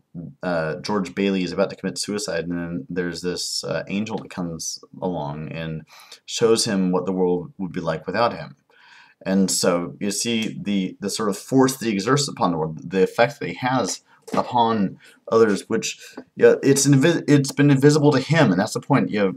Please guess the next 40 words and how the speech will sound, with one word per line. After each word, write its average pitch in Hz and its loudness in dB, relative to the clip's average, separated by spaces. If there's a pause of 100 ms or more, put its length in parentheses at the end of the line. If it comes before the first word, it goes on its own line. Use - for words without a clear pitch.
(340)
we're 131 4
so, 131 4
you 113 2
know, 110 8
our 113 8
readiness 127 6
to 113 -4
hand 131 4
is - -2
invisible 107 0
even 113 -2
to - -6
our, 107 4
uh, 110 0
to 113 -2
ourselves. - 4 (400)
We 139 6
ourselves 127 8
are, 113 2 (160)
uh, 117 2
our, 127 4 (160)
our 123 8
readiness 123 2
to 113 -2
hand 123 2
is, 92 -2 (460)
you 101 2
know, - 4
a - 4
depth - 2
which - -4 (180)
we 107 -4
can't 135 2
even 113 0
get 123 6
at 113 2
by 101 4
our 104 2
own 104 2
introspection. 98 -4